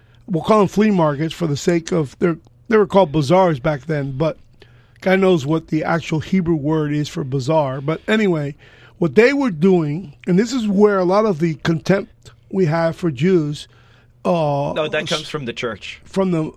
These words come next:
Speaker 1: from the, ma-, uh, ah, conspiratorial.
Speaker 2: No.
Speaker 1: Uh,
Speaker 2: It's pretty well documented.
Speaker 1: I, I believe, I believe we have a
Speaker 2: A
Speaker 1: schism,
Speaker 2: lot of
Speaker 1: we have
Speaker 2: priests.
Speaker 1: a schism between the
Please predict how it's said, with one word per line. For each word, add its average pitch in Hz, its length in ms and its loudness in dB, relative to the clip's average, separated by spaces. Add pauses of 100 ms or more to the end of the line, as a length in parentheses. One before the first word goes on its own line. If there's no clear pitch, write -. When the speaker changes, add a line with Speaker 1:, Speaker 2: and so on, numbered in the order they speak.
Speaker 1:
from 170 220 -4
the, 156 80 -2
ma-, 156 340 -4
uh, - 300 -8 (100)
ah, 254 400 0
conspiratorial. 180 720 -4 (100)
Speaker 2:
No. 156 220 -4 (240)
Speaker 1:
Uh, 208 580 4
Speaker 2:
It's 143 140 -6
pretty 160 220 -2
well 139 160 -4
documented. 107 580 -8 (640)
Speaker 1:
I, 240 160 0 (100)
I 240 140 2
believe, 254 500 -2 (100)
I 214 140 2
believe 220 400 -4
we 202 240 0
have 185 540 0
a 180 80 0
Speaker 2:
A 147 80 2
Speaker 1:
schism, 208 320 2
Speaker 2:
lot 151 240 -2
of 156 80 -4
Speaker 1:
we 220 100 6
have 240 120 2
Speaker 2:
priests. 185 200 0
Speaker 1:
a 254 40 6 (100)
schism 190 160 2
between 190 640 0 (480)
the 170 180 0